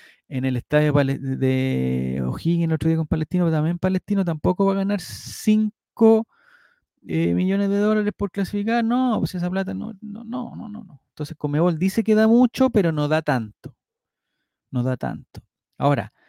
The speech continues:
no sé cómo paga los impuestos Conmebol, no sé cómo se pagan los impuestos de todos estos premios, porque claro, el impuesto interno, uno se atrasa dos días y ya empiezan con las multas.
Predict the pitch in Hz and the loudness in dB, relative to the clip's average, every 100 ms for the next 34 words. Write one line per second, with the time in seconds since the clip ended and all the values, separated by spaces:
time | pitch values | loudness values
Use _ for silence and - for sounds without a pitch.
0 | _ _ _ _ _ - 113 - 147 - | _ _ _ _ _ -6 -6 -4 -4 -6
1 | _ - 185 185 156 160 135 131 - 156 | _ -2 0 0 -2 -4 -6 -8 -6 -6
2 | - - 139 131 131 143 247 285 190 175 | -6 -12 -8 -6 -2 0 0 0 0 0
3 | 170 139 135 - 160 - 135 135 131 - | 0 -2 -4 -2 -2 -2 -8 -6 -8 -8
4 | - 127 117 110 - 120 135 151 131 117 | -6 -6 -6 -8 -10 -10 -4 0 0 -2
5 | - - - - _ - 127 - 127 - | -6 -20 -20 -20 _ -6 -4 -2 0 4
6 | 165 - 135 175 185 196 - 160 165 156 | 4 4 2 2 4 2 0 -2 0 0
7 | 147 160 156 147 156 151 190 226 233 196 | -2 -2 -4 -2 -4 0 2 2 2 0
8 | 180 185 185 - 185 190 196 202 220 254 | 0 0 0 -2 -2 -2 0 0 4 4
9 | 123 - 131 | 4 0 -14